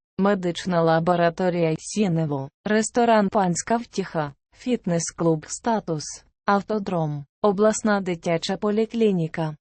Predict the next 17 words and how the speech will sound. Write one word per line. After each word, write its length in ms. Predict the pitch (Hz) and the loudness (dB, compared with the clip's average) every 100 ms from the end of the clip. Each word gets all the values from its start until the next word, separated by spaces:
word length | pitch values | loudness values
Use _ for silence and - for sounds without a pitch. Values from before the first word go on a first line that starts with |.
| _ | _
обласна 680 | 202 185 175 175 170 208 254 | 0 2 2 2 2 0 0
клінічна 720 | 226 196 180 170 160 - 190 | 0 -2 0 0 0 -2 0
лікарня 720 | 202 233 - 214 175 170 185 | 0 0 0 0 2 2 0
швидкої 640 | 208 226 185 - 190 233 285 | 0 -2 -4 -2 -2 0 0
медичної 720 | 285 262 185 - 190 185 190 | 0 0 -2 -2 -4 -2 -2
допомоги, 840 | 202 202 233 226 202 160 151 139 - _ _ 202 | -4 -2 0 0 0 -2 -4 -8 -16 _ _ 0
міська 420 | 208 - - 214 | 0 0 -2 -4
клінічна 800 | 214 196 180 170 160 - 175 170 | -2 0 2 0 0 0 2 2
лікарня 600 | 170 180 196 254 302 294 | 0 0 -2 0 -2 2
номер 420 | 240 190 185 240 | 2 4 2 2
один 400 | 254 214 185 196 | 2 2 2 0
та 140 | 180 | -2
травмпункт. 1080 | 180 175 190 196 170 - 156 147 - - - _ _ _ | 0 2 2 0 -4 -4 -6 -6 -12 -20 -20 _ _ _
Також 440 | 214 - 214 185 | -4 0 0 0
передбачена 920 | 156 208 220 196 190 175 - 220 220 | -4 -4 -4 -2 0 0 0 2 2
власна 480 | 208 202 190 175 175 | 2 2 2 0 -2
інфраструктура. 1200 | 165 170 165 214 214 - 269 - - 214 175 147 | 0 0 -2 -4 -6 -4 -6 -6 -4 -2 0 -2